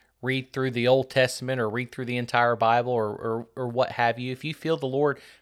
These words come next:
pricking your heart to do something in that tangible way, then, uh, obviously I encourage you to obey God. But instead, for this particular episode, my prayer today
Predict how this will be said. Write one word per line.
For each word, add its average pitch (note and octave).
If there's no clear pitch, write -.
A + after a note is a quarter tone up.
pricking E3
your C#3
heart C#3+
to C3+
do C#3
something D3
in B2
that B2
tangible C3
way, B2+
then, A#2+
uh, D3
obviously E3+
I D3+
encourage E3
you E3
to E3
obey E3
God. D#3
But D3+
instead, A3
for G3+
this F3+
particular D#3+
episode, A#2
my D3
prayer F3
today A2